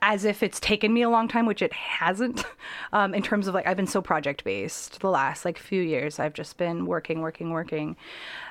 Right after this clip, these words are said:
um, while I can, 'cause, uh, I mostly stay at home with my kids.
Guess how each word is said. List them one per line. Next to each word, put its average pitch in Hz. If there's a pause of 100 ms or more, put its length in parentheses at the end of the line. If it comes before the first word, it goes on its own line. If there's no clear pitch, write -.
um, 165 (600)
while 196
I 156
can, 165
'cause, - (320)
uh, 165 (220)
I 202
mostly 185
stay 180
at 165
home 170
with 165
my 160
kids. -